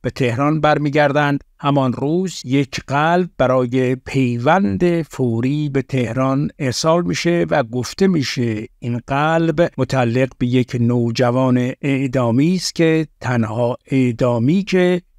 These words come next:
گروه خون متناسب با خامنه‌ای داشته که با دستور محرمانه و فوری و به علت نیاز خامنه‌ای بلافاصله حکم اعدام اجرا و قلب وی خارج می‌شه.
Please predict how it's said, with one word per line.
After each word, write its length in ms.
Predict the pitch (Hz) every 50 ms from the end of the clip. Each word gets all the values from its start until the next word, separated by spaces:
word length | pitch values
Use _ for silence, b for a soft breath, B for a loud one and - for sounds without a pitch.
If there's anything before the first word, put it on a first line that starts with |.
| _ _ _ _ _
گروه 420 | - 131 131 170 190 160 175 175 165
خون 680 | 127 - - 151 151 147 143 135 139 139 135 135 139 - _ _ _ _ _ _ _ _
متناسب 720 | - 123 - - 131 123 123 120 113 - - - 165 180 170 156 -
با 420 | 156 147 147 151 147 151 - - -
خامنه‌ای 720 | _ _ - 139 135 131 127 123 120 117 117 123 143 160
داشته 520 | 160 165 180 175 170 - - - 180 170 165
که 140 | 147 - 165
با 180 | 135 123 117
دستور 760 | 110 - 120 117 107 - - - - - 185 190 185 185 175
محرمانه 840 | 170 156 143 - - - 117 117 113 117 117 117 131 143 156 165 170 - _ _ _ _ _ _ _ -
و 100 | 120 113
فوری 680 | - - - 120 117 117 113 127 151 180 190 190 185 - _ _
و 80 | 127 120
به 140 | 123 127
علت 480 | 131 131 131 127 127 151 190 190 - -
نیاز 680 | 151 120 110 107 104 113 113 117 135 165 190 190 180 -
خامنه‌ای 920 | 185 180 156 - - 160 170 165 156 156 156 156 160 156 147 143 143 143 - _ _ _ _ _ _
بلافاصله 840 | - 127 123 123 120 98 - 131 123 117 - - - 120 120 135 147
حکم 500 | 139 117 131 139 135 - - - 135 135 135 -
اعدام 600 | 160 139 135 127 113 131 131 131 131 127 120 117
اجرا 640 | 113 110 - - 120 127 139 160 175 190 185 - _ _ _ _ _ _ _ _ -
و 120 | 127 113 -
قلب 420 | - - 165 190 202 196 185 175 160 143
وی 320 | 165 165 160 156 160 147
خارج 540 | 131 - - - 131 123 127 147 156 127 107
می‌شه. 360 | 107 101 - - 101 92 -